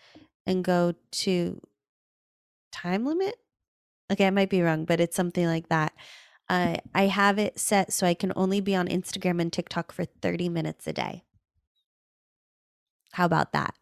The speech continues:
So it's only been two days, but we'll see how that goes. I think that's, um, it's probably beneficial for all of us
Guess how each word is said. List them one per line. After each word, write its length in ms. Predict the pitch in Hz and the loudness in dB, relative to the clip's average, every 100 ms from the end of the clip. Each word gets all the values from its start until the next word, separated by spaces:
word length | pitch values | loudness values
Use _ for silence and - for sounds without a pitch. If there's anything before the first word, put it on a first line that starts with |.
| _ _ | _ _
So 120 | - | -2
it's 120 | 226 247 | 0 2
only 180 | 240 | 2
been 180 | 220 202 | 2 0
two 180 | 190 196 | 2 2
days, 360 | 180 165 - - | 2 2 -2 -4
but 260 | 76 - - | -4 -4 -4
we'll 100 | 196 | -4
see 200 | - 190 | 0 0
how 100 | 185 | 2
that 220 | 170 170 | 0 0
goes. 500 | 175 165 165 160 - - - - - - - | 2 2 2 -2 -10 -18 -20 -20 -20 -20 -4
I 100 | 196 | 0
think 460 | 190 175 165 - - | 2 2 0 -4 -12
that's, 480 | 190 165 160 - - | -4 -2 -2 -4 -4
um, 360 | 160 151 156 156 _ _ _ _ _ _ _ _ _ _ _ - - - - - - _ _ _ _ - - | -2 -2 -6 -10 _ _ _ _ _ _ _ _ _ _ _ -20 -20 -20 -20 -20 -20 _ _ _ _ -20 -16
it's 100 | - | -12
probably 320 | - 165 160 | -4 0 0
beneficial 880 | 165 151 156 160 156 156 - 71 175 _ _ _ _ | 0 -4 -2 -2 -2 0 0 0 -4 _ _ _ _
for 200 | - - | -6 -2
all 180 | 160 156 | 0 0
of 120 | 156 | 2
us 600 | 160 165 175 - - - | 0 0 -2 -8 -12 -12